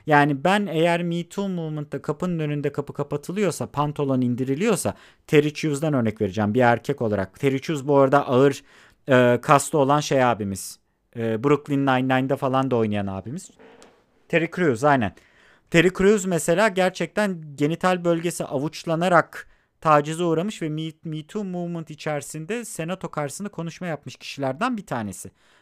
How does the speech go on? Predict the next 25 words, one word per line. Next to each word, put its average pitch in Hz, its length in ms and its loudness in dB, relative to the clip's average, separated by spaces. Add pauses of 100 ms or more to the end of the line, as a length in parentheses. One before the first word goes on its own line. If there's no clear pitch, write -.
(160)
Bir 151 280 0
erkek 135 460 -2
olarak 135 500 0 (360)
konuşma 131 460 -4
yapmış 127 360 -2
çok 220 300 -4
nadir 123 280 -2
kişilerden 98 640 -6
bir - 100 -18
tanesi. 98 520 -10 (580)
Ve 190 300 4
hani 143 380 -2
aşırı 175 340 -6
maskülen 185 640 -2
görüntüsünü 165 680 -4
bu 196 60 -6
şekilde 160 440 -8
yıkarak, 147 640 -2
bu 165 100 -4
riski 170 280 -8
alarak 165 400 -6
yapmış 117 320 -12
olan 98 320 -10
bir 92 60 -14
kişi. - 320 -12